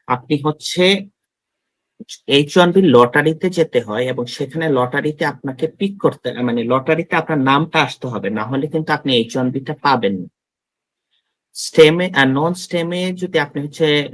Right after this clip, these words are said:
আহ, আপনি পড়েন, সেটা যেমন এডুকেশন বা এই রিলেটেড যে সাবজেক্ট গুলা, তারা যদি নন প্রফিট অর্গানাইজেশনে তারা জব করে, তাহলে তারা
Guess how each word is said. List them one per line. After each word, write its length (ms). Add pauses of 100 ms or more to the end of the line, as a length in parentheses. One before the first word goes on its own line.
আহ, 100
আপনি 300 (100)
পড়েন, 300
সেটা 380
যেমন 340
এডুকেশন 640
বা 200
এই 200
রিলেটেড 440
যে 100
সাবজেক্ট 580 (100)
গুলা, 360
তারা 220
যদি 260
নন 320
প্রফিট 360
অর্গানাইজেশনে 800
তারা 260
জব 300 (200)
করে, 300 (440)
তাহলে 380
তারা 480